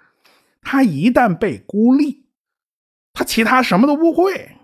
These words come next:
所以他的生活来源就，就没了呀。每个人都是依赖于社会提供的服务的，社会提供的这个网络在支撑着你活下去。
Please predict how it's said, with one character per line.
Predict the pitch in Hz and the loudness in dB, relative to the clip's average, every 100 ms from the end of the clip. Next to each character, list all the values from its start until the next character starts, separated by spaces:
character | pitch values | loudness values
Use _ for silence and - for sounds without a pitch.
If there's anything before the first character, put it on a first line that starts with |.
| _ _ _ | _ _ _
所 | - 214 | -4 -2
以 | 202 | -2
他 | 226 | -2
的 | 190 | -2
生 | - 247 | 2 2
活 | 240 185 | 2 0
来 | 165 127 | -2 -2
源 | 170 131 - 123 | -2 -2 -6 -14
就， | - 214 | -6 -2
就 | 180 | 0
没 | 180 107 110 | 0 -2 -2
了 | 196 | 0
呀。 | 214 - - _ _ | -2 -6 -12 _ _
每 | 165 139 117 | -2 -2 -2
个 | - 285 | -4 -2
人 | 127 117 127 _ _ - | -2 -6 -10 _ _ -8
都 | 247 | -6
是 | 240 175 | -4 -4
依 | 220 302 311 | -4 0 0
赖 | 302 226 | 2 0
于 | 123 127 | -2 -4
社 | 202 - 302 208 | -4 -2 0 2
会 | - 247 | 0 -4
提 | 127 - 131 | -4 -10 -10
供 | 165 220 | -2 0
的 | 170 | 0
服 | - - | -4 -8
务 | 135 240 139 | -2 0 -2
的， | 98 | -6
社 | - - 240 | -8 -2 0
会 | 165 180 | 0 -4
提 | - 147 | -4 -2
供 | 214 | 0
的 | 220 | 2
这 | 226 | 0
个 | 156 | -2
网 | 135 98 117 | -4 -6 -2
络 | 196 | -2
在 | 165 | -2
支 | 131 - 320 | -6 -4 -4
撑 | 262 233 | 0 2
着 | 185 | 2
你 | 117 | -2
活 | - 117 | -8 -10
下 | 127 | -8
去。 | 127 | -8